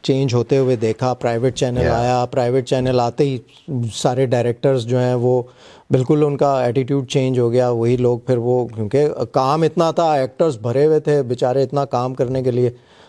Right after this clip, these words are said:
Speaker 1: तो वो काम बढ़ता गया, बढ़ता गया, प्राइवेट चैनल्स आते गए। So इस तरह फिर एक, अ, जो मोनोपोली है ना, वो
Speaker 2: लंबा
Speaker 1: ब्रेक
Speaker 2: सफ़र
Speaker 1: हुई।
Speaker 2: च-, ये इतना लंबा सफ़र तुम्हारा
Speaker 1: हम्म।
Speaker 2: चला, हाँ? तो इस सफ़र में बाद में किसी से प्यार व्यार हुआ?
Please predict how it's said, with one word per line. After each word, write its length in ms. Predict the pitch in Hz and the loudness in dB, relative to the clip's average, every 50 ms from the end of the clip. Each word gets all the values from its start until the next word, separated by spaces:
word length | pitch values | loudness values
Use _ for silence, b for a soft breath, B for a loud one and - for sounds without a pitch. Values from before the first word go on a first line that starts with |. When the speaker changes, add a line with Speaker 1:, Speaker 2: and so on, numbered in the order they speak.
| B _ | B _
Speaker 1:
तो 80 | - 110 | -4 0
वो 320 | 117 120 117 113 117 117 | 0 0 0 -2 -4 -4
काम 300 | - - 120 120 120 127 | -2 -2 0 0 0 0
बढ़ता 280 | 123 117 113 - 165 170 | 0 0 0 0 0 0
गया, 200 | 165 165 165 160 | 2 0 0 0
बढ़ता 300 | 139 127 127 - 143 143 | -2 -4 -2 -2 -2 0
गया, 160 | 139 143 135 | 0 0 0
प्राइवेट 360 | 135 135 123 117 117 120 120 | 0 0 -2 0 -2 -4 -4
चैनल्स 360 | - 139 123 123 127 127 117 | -4 -4 -2 -2 -2 -2 -2
आते 280 | 117 107 107 - 123 120 | -2 -2 -2 -2 -2 -2
गए। 140 | 123 123 123 | -2 -2 -2
So 180 | 113 123 123 | -2 -2 0
इस 200 | 123 120 120 - | 0 0 -2 -2
तरह 220 | - - 165 151 147 | -4 -2 -2 -2 -2
फिर 220 | 147 147 135 135 | 0 0 0 2
एक, 120 | 139 147 | 0 0
अ, 840 | 147 - - - _ - - - - - - - - _ _ - - 120 120 117 120 117 127 - - 220 139 - | -2 -6 -16 -20 _ -20 -20 -20 -20 -20 -20 -20 -20 _ _ -2 -2 0 0 0 0 0 -2 -4 -6 -10 -14 -4
जो 140 | - - 127 | -2 0 0
मोनोपोली 500 | 123 127 120 120 120 120 120 151 151 147 | 0 0 0 2 0 0 0 0 2 2
है 100 | 143 139 | 2 2
ना, 80 | 139 104 | 2 2
वो 60 | - | 2
Speaker 2:
लंबा 180 | - 135 92 92 | 2 2 0 0
Speaker 1:
ब्रेक 140 | 113 117 | 0 -2
Speaker 2:
सफ़र 180 | - - 95 87 | -2 0 -2 -2
Speaker 1:
हुई। 160 | 80 - - - - 98 | -2 -4 -8 -4 -2 -2
Speaker 2:
च-, 100 | 95 B B B B B B B - | -2 B B B B B B B 0
ये 80 | 135 | 0
इतना 320 | 185 190 196 - 226 240 240 | 0 0 0 0 0 0 0
लंबा 240 | 202 180 175 170 165 | 0 0 0 0 0
सफ़र 240 | 143 135 107 113 | 0 -2 -2 -2
तुम्हारा 400 | 107 - 87 82 80 76 76 67 - - - - | -2 -2 -2 -2 -2 -2 -4 -6 -10 -14 -12 -10
Speaker 1:
हम्म। 320 | 123 117 110 107 107 110 - | -10 -8 -10 -10 -14 -10 -2
Speaker 2:
चला, 320 | - 110 90 76 65 - - | 0 0 0 0 -4 -6 -6
हाँ? 220 | - 117 131 139 - - - - _ _ | -6 -8 -8 -8 -12 -20 -20 -20 _ _
तो 200 | - 98 92 - - | -2 -2 -2 -2 -2
इस 180 | - 139 - | -2 -2 0
सफ़र 260 | - 143 123 - 143 147 | -2 -4 -2 -2 -2 -2
में 360 | 156 147 139 127 117 82 62 - - - - - - 50 _ _ - | -2 -4 -4 -4 -6 -6 -8 -10 -14 -18 -18 -18 -20 -20 _ _ -4
बाद 220 | 87 95 95 104 | -2 -2 -2 -2
में 120 | 123 139 123 | -2 -4 -4
किसी 180 | 123 117 127 | -4 -6 -4
से 100 | 117 123 | -6 -6
प्यार 260 | - - 101 98 107 | -2 0 0 0 0
व्यार 180 | 113 117 113 113 | -2 -2 -2 -4
हुआ? 260 | 120 151 185 196 165 | -4 -8 -12 -16 -20